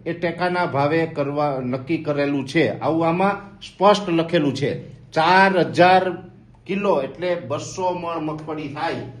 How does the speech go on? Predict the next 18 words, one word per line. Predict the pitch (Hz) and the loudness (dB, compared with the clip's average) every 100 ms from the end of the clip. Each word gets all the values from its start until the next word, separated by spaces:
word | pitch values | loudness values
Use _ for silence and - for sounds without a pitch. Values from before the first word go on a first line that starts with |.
| - - | -20 -20
અને | 147 160 | -12 -6
એ | 160 208 | -2 -2
મગફળી | 190 - - 190 202 196 - - - | -2 -6 -4 -2 -2 -2 -6 -16 -10
સરકાર | 160 170 185 | -8 -4 -4
એવું | 180 185 220 196 | 0 0 0 0
કહે | 185 | -2
છે | 180 | -2
આ | 175 | -2
લેટરના | 165 160 170 165 | -2 -2 -4 -4
મારફતે | 160 160 160 175 202 214 | -2 -4 -4 -4 -2 -4
કે | 208 | -2
અમે | 185 160 196 196 - - | -2 0 0 -2 -6 -8
આ | 156 | -6
ખરીદી | 165 170 185 190 | -6 -4 -6 -4
કરવાના | 190 - 170 208 208 214 | -6 -4 -2 0 0 0
છે. | 208 220 | -2 -2
આનો | 214 - 160 190 190 | -2 -4 -4 -2 0
લેટર, | 127 120 - - 208 - | 2 4 4 6 2 2